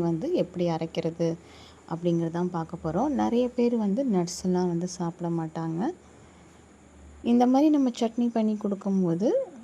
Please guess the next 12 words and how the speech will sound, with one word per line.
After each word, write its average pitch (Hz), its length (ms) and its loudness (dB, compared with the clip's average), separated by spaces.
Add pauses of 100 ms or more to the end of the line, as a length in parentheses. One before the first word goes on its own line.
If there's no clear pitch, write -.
(280)
சின்னவங்கலேருந்து 175 800 0
பெரியவங்க 175 460 0
வரைக்கும் 185 420 -2
எல்லாருமே 240 440 -2 (100)
சாப்பிடுவாங்க. 196 580 -2 (160)
உடம்புக்கு 180 500 -4
ரொம்பவே 185 380 -2 (220)
ஹெல்த்து. 180 400 -2 (1300)
எப்படி 233 280 -2
செய்யலாம் 208 280 2
அப்படிங்கிறத 196 460 2
பார்க்கலாம். 165 400 -4